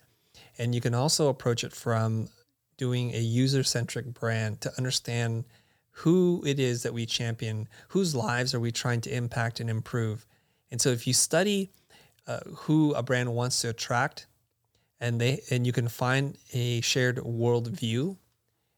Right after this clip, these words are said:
then you can start to understand them a little bit better, what makes them tick, what gets them up in the morning, what, what challenges they have during the day, what failure and success looks like for them. And then you design your brand to align with what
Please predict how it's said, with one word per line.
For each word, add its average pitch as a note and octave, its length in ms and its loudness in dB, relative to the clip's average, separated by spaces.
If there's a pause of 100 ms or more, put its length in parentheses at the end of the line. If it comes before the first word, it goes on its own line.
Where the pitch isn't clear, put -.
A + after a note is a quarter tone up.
(140)
then C3 180 0
you C3+ 80 0
can C3 100 2
start C#3 240 0
to - 140 -8
understand B2 460 0
them A2+ 100 -2
a A2+ 60 -2
little A2+ 180 0
bit A2+ 160 -4
better, A#2 140 0
what A2+ 240 -4
makes B2 200 -2
them A2+ 140 -6
tick, - 260 -4
what B2 140 -4
gets C#3+ 200 0
them B2+ 160 0
up A#2+ 220 -4
in B2+ 160 0
the B2 60 0
morning, A#2+ 500 2 (540)
what, B2 240 -2 (180)
what B2+ 180 -2
challenges C3 520 2
they B2+ 80 0
have A#2+ 240 0
during A#2+ 180 -2
the A#2 100 -2
day, A#2 280 0
what A#2+ 320 -2 (220)
failure B2+ 460 2
and A#2 100 -2
success - 420 -2
looks C3 240 -4
like A2+ 180 -4
for A2 180 -8
them. A2 280 -2 (500)
And B2 120 2
then B2 180 4
you A#2+ 80 -2
design B2+ 560 2
your A#2+ 140 0
brand A#2 420 0
to A#2+ 100 -4
align A#2 360 0
with A2+ 200 -6
what A#2 200 -2